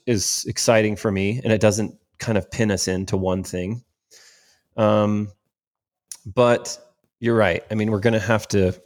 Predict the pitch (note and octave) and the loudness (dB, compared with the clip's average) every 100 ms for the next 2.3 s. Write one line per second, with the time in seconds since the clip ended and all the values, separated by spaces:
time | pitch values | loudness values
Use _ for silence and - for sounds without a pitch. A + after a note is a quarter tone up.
0 | _ - G#2 - _ - A#2+ G#2+ G2+ F#2 | _ 0 0 -2 _ 0 4 6 4 2
1 | - - - F#2+ F2+ - - - _ _ | -6 -4 0 0 -2 -6 -8 -10 _ _
2 | A2 F#2 F2 | -2 -2 -2